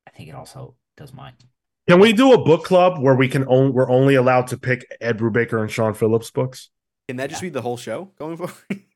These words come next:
Speaker 2: <laughs>
Speaker 3: There's a lot. We can read all of Criminal. They got the whole Archie run, that, uh, that Archie-esque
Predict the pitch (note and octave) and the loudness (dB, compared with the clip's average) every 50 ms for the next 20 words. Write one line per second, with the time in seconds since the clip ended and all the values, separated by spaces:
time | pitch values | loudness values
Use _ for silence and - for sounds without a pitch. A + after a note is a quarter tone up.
0 | _ - - - - - - - A3+ - - B3+ - - - G#3 - - G3 G3+ | _ -14 -6 -2 0 2 4 4 4 4 4 2 2 4 2 0 2 2 2 0
1 | - - G3 F3+ - - F3 E3+ - - E3 E3 - - - C#3 - - C3+ C3+ | 2 2 -2 -2 -2 -2 -6 -6 -4 -4 -6 -6 -4 -6 -8 -8 -6 -6 -4 -4
2 | C#3+ A#2+ A#2 D#3+ G#3+ D3+ A2 A#2+ B2 B2+ B2 D3+ C#3 D3+ D3+ C3+ B2 D#3+ F#3 C#3+ | -4 -2 -2 -2 -4 -4 -6 -8 -10 -8 -8 -6 -4 -2 -2 0 0 0 -2 -2
3 | - - F#3 F3+ A#2 G#2+ A2+ - _ _ _ _ _ _ _ _ _ _ _ _ | -4 -8 -8 -8 -8 -10 -12 -16 _ _ _ _ _ _ _ _ _ _ _ _
4 | _ _ _ _ _ _ _ _ _ _ - A2 A#2+ C3 C#3 C#3 D3+ D#3+ B2+ A#2+ | _ _ _ _ _ _ _ _ _ _ -12 -10 -8 -6 -4 -4 -4 -4 -2 -2
5 | D3+ F#3+ F#3 - A2 A2 A2 G2+ G#2+ - A#2+ A#2+ G#2+ B2+ B2+ G2 G#2+ B2 A#2+ - | -4 -4 -6 -8 -10 -12 -12 -12 -10 -8 -8 -8 -6 -6 -8 -8 -8 -10 -10 -8
6 | B2+ C#3+ C3 - - A#2+ A#2 G#2+ A2+ A2+ A#2 - - - - _ | -8 -8 -8 -8 -10 -10 -8 -8 -8 -8 -8 -12 -16 -20 -20 _